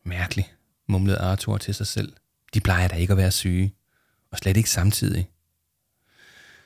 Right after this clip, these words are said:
Da Tifri-kvarteret kom halvanden time senere, fandt Arthur ud af, at Victoria og Jama faktisk overhovedet ikke var syge.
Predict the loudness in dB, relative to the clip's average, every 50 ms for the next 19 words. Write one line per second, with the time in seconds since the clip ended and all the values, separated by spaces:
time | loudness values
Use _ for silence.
0 | _ _ _ _ 2 2 6 6 6 4 4 2 0 2 2 2 4 4 2 4
1 | 4 2 2 2 0 -2 2 4 4 6 6 4 4 2 0 0 0 2 4 4
2 | 4 6 6 6 6 4 2 0 _ _ _ _ _ -2 2 2 2 2 2 2
3 | 0 2 2 0 0 0 2 2 2 2 2 0 -2 -2 -4 -4 0 0 0 2
4 | 2 2 2 4 4 2 2 0 0 -2 -2 0 2 2 2 4 2 2 0 0
5 | -2 -4 -4 -2 -4 -6 -6 -2 0 0 0 0 -4 -4 0 2 4 6 6 4
6 | 2 0 -6 -6 -10 _ -4 -2 -2 0 -2 -2 -6 -8 -8 -10